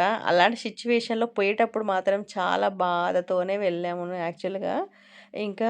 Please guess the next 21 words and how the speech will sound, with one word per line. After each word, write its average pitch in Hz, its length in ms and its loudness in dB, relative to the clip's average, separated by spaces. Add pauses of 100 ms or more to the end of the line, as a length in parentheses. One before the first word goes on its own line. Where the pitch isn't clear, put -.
(120)
వచ్చేటప్పుడు 214 560 -2
మాత్రం 202 480 -2
కొంచెం 214 460 -4
పర్లేదు, 202 520 -2 (200)
కానీ 254 380 0 (200)
అంత 220 300 -2
హ్యాపీగా 233 520 2
అయితే 202 200 0
అనిపించలేదు. 196 720 -4 (580)
అంటే 233 280 2
మేము 226 420 0 (120)
ఫేస్ 220 300 0
చేసిన 233 260 -2
ప్రాబ్లమ్స్ 202 520 2
అలాంటివి 185 480 0
అనమాట. 170 420 -4 (360)
ఆ, - 100 -8 (100)
and 180 220 -6
కోల్పోయినవి 190 680 -2
కూడా 214 200 0
అన్-, 180 260 -4